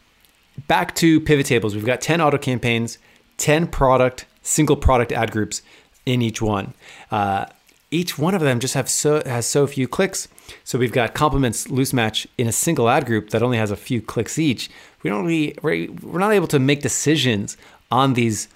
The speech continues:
four hundred individual auto targets. This is where, bum, ba-da-dum, bum, bum,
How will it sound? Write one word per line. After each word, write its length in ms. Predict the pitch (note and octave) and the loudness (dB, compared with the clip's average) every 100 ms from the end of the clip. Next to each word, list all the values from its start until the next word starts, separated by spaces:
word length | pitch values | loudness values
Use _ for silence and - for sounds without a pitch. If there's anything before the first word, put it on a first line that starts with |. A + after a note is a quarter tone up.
| _ | _
four 480 | - - C#3+ D3+ C#3 | -12 0 4 4 4
hundred 500 | B2+ C3 A#2+ - - - | 0 0 0 -2 -6 -4
individual 640 | A#2+ A2 A2 G2+ G2+ - - | -2 0 -2 -2 -6 -6 -4
auto 380 | G#2+ B2 C3+ A2 | 2 2 2 0
targets. 520 | - F2+ E2 - - - - - - _ - | -2 -6 -6 -10 -18 -18 -20 -20 -20 _ -6
This 300 | A2 C#3+ D3 | 2 2 2
is 160 | C3+ | 0
where, 500 | C3 C#3+ A#2 G2+ G#2 - _ - | 2 4 4 0 -6 -14 _ -8
bum, 240 | G2 F2+ - | -6 -6 -6
ba-da-dum, 360 | F#2+ F#2+ F2+ | -4 -4 -6
bum, 160 | - F#2+ - | -8 -8 -2
bum, 420 | C#3 C#3 C#3 | 0 2 0